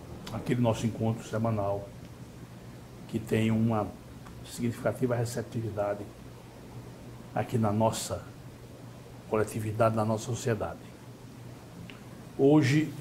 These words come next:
ele já veio aqui, vezes outras, para tratar de assuntos sempre interessantes, sempre assuntos que suscitam grande curiosidade. Eu liguei, eu até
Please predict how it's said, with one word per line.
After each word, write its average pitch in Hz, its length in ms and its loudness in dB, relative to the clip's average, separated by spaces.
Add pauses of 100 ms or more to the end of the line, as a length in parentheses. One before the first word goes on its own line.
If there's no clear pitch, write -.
(560)
ele 123 160 8
já 120 160 8
veio 113 280 6
aqui, 120 360 2 (1200)
vezes 117 540 6
outras, 127 680 4 (920)
para 123 140 6
tratar 113 340 2
de 113 140 2
assuntos - 500 -2
sempre 127 260 0
interessantes, 120 880 -2 (960)
sempre 131 300 4
assuntos 120 420 2
que - 100 -10
suscitam 117 680 -2 (220)
grande 127 220 8
curiosidade. 107 640 2 (1600)
Eu 175 320 10
liguei, 123 560 6 (400)
eu 117 80 2
até 123 300 6